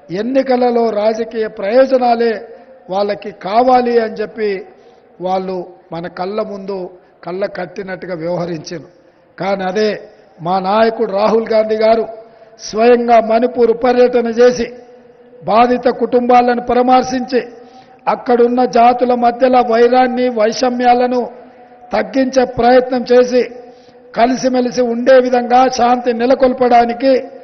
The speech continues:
శ్రీ రాహుల్ గాంధీ గారు ప్రయత్నం చేస్తే, ఆ ప్రయత్నాన్ని కూడా పార్లమెంట్లో ప్రధానమంత్రి గారు విమర్శించిండ్రు.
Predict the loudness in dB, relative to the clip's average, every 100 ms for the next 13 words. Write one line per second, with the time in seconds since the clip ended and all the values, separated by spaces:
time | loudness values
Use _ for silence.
0 | -20 -20 -8 0 2 4 6 6 4 4
1 | 2 2 2 2 0 0 4 4 2 -2
2 | 2 2 2 2 2 0 -12 -20 -20 -20
3 | -14 -4 -2 -2 -2 0 0 0 -2 -4
4 | -2 -2 0 -2 -2 -2 0 0 -4 -6
5 | -8 -10 -8 -4 2 2 2 -2 -4 -2
6 | 2 2 2 -2 -8 -18 -20 -20 -18 -8
7 | -2 0 0 -2 -8 -6 -8 -4 -4 -4